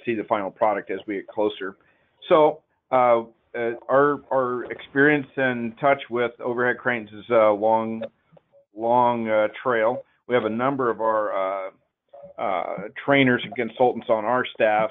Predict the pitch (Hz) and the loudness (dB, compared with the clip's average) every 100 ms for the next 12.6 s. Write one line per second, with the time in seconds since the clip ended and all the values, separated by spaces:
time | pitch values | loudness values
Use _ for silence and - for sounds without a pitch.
0 | - 104 101 - 101 117 123 120 113 104 | -6 -8 -8 -10 -8 0 0 0 -6 -6
1 | 104 104 _ 117 110 95 110 101 - 107 | -6 -8 _ 2 2 -2 -2 -2 -6 -10
2 | 98 107 107 101 110 104 98 98 _ _ | -4 -2 -2 -4 -4 -4 -6 -14 _ _
3 | - _ _ 123 120 113 110 110 113 113 | -20 _ _ 0 2 4 2 0 -4 -4
4 | 120 - 107 104 113 110 107 95 - 113 | -8 -8 -8 -2 0 -2 -4 -12 -6 -2
5 | 110 104 107 101 104 104 107 - 113 107 | -2 0 -2 0 -2 0 -2 0 -4 -2
6 | 104 - 104 104 - 107 101 95 _ _ | -4 0 0 0 -4 -10 -10 -12 _ _
7 | _ _ _ _ 110 101 101 113 - 110 | _ _ _ _ 2 2 2 -2 2 2
8 | 104 - 123 117 110 101 95 - - 104 | 2 -4 -2 -2 -2 -4 -8 -14 -8 -4
9 | 101 101 - 98 98 98 95 104 _ _ | -2 -4 -12 -6 -4 -4 -6 -14 _ _
10 | _ _ - _ 107 98 95 95 95 _ | _ _ -20 _ -4 -2 -2 -4 -8 _
11 | _ _ 90 92 82 - 110 - 135 127 | _ _ -8 -6 -6 -8 -10 -4 0 0
12 | - 117 110 113 101 | 0 -6 -2 -4 -4